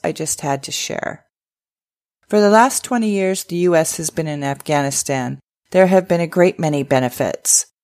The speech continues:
Afghan women are holding positions now like never before,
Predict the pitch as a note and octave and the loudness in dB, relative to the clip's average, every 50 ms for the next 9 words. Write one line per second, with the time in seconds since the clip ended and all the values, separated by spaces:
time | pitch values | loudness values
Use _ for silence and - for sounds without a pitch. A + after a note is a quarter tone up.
0 | _ _ _ _ - D#3+ E3 E3+ - - - F3+ E3+ F3 E3 E3 E3+ E3+ E3 D#3 | _ _ _ _ 4 4 4 4 2 0 0 2 2 2 0 -2 -2 -2 -2 -2
1 | D3 C#3+ D3 E3 E3+ E3 D#3 D#3+ D3+ D3+ - E3 D#3 - F3 E3 - - F3+ E3+ | -2 -2 0 2 2 2 2 0 -4 -2 -2 0 0 2 0 0 0 -2 -4 -4
2 | - - F3 E3 D#3+ D#3+ D3 C#3 C#3 C#3 - - E3 D#3 D#3+ E3 D3 - C#3 - | -4 -2 0 2 2 4 4 2 0 0 0 0 0 2 2 2 -2 -2 -8 -10
3 | - - D#3+ D#3 C#3+ - - - | -4 -2 0 0 0 0 -2 -4